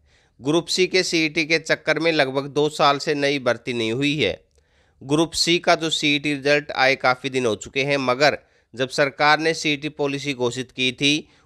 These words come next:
उसमें प्रावधान किया था कि पदों की कैटेगरी के अनुसार जो चार गुना उम्मीदवारों को बुलाया जाएगा दूसरे एग्जाम के लिए। इसका मतलब यह है कि अगर किसी के सीईटी में ज़्यादा अंक हैं तो सिर्फ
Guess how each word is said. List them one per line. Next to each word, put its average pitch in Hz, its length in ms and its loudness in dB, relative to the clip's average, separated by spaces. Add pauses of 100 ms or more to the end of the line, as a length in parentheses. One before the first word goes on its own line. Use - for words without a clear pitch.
उसमें 147 360 -2
प्रावधान 143 500 2
किया 123 260 2
था 110 220 0 (840)
कि 151 100 -4
पदों 156 340 2
की 185 200 -8
कैटेगरी 147 600 0
के 151 160 -2
अनुसार 135 440 0
जो 147 120 -4
चार 127 280 0
गुना 127 200 0
उम्मीदवारों 117 500 0
को 151 140 -6
बुलाया 123 360 2
जाएगा 107 320 0
दूसरे 117 380 -2
एग्जाम 98 320 -2
के 95 160 -6
लिए। 92 280 -4 (1200)
इसका 175 320 2
मतलब 165 320 0
यह 139 180 4
है 139 100 6
कि 175 100 -2
अगर 165 240 0
किसी 156 360 -6
के 160 160 -4
सीईटी 147 480 -4
में 156 160 -2
ज़्यादा 135 340 2
अंक 127 320 -2
हैं 143 200 2
तो 156 140 -6
सिर्फ 143 320 -2